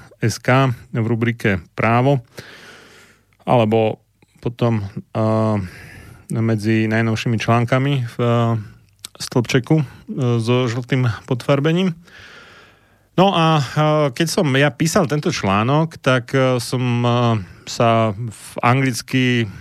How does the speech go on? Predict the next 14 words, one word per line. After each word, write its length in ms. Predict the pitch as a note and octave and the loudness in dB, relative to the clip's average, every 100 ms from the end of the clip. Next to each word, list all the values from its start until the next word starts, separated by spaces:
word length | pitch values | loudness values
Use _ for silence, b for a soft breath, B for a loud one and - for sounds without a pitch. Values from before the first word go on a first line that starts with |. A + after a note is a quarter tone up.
| B B B | B B B
mm, 480 | - A2 G#2+ G#2+ G2+ - _ - | -8 -4 -4 -4 -6 -12 _ -4
písaných 560 | A#2+ C#3 A#2+ G#2 - | -2 0 0 -2 -4
zdrojoch 720 | A#2+ G#2 A2 B2 C#3+ B2+ B2 - b b b b b b b b b - | -4 -2 2 4 4 2 -2 -10 b b b b b b b b b -16
snažil, 560 | - B2 C#3 B2+ C3 B2+ | -2 2 2 2 0 0
e, 160 | B2 B2 A#2+ A#2 A2 | 2 2 2 0 0
nájsť, 600 | A2 B2 C3+ C3 - - | 0 2 2 0 -4 -2
e, 60 | C3 B2 A#2+ | 0 2 0
stopy 720 | A2 - - A#2+ B2+ B2 A#2+ | -2 -4 -2 0 0 0 0
teda 320 | G#2 - A#2 A#2 | -4 -4 0 0
nejakej 340 | A2+ A2+ A#2 A2 | 0 -2 -4 0
tej 180 | A2+ A2 | 0 2
lekárskej 880 | G#2+ A2+ A#2 A#2 G2+ - A2 G2 G2+ | 0 0 0 0 -2 -4 -2 0 -2
etiky, 320 | A#2 C#3+ B2 | -2 -4 0
respektíve 840 | A#2 G#2+ A2+ - B2 A#2 A2+ A2 | 0 0 -4 -4 0 2 2 0